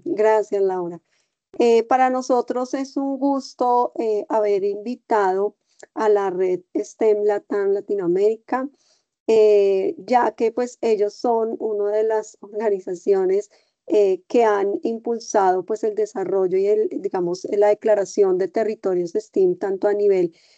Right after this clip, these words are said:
nacional como internacional. En particular, pues, le agradecemos la participación, pues, a Ulrike Gual, que, pues, ha trabajado con la Fundación Internacional Siemens desde el dos mil nueve.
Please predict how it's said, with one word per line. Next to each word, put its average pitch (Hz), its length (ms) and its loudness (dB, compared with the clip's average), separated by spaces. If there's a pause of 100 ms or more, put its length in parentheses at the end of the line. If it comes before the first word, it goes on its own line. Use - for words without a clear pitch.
(120)
nacional 202 640 0
como 196 220 -2
internacional. 208 920 0 (460)
En 214 160 -4
particular, 202 760 0
pues, 208 240 -6
le 220 160 0
agradecemos 202 720 0
la 202 100 -2
participación, 185 800 -6
pues, 185 260 -6
a 208 140 -2
Ulrike 180 400 -2
Gual, 254 400 0 (380)
que, 233 280 2
pues, 220 260 -2
ha 208 200 -2
trabajado 208 560 -2
con 208 160 -2
la 208 80 0 (160)
Fundación 214 500 0
Internacional 196 640 0
Siemens 196 600 -2
desde 190 600 0
el 185 120 0
dos 180 180 -4
mil 165 260 -2
nueve. 254 480 2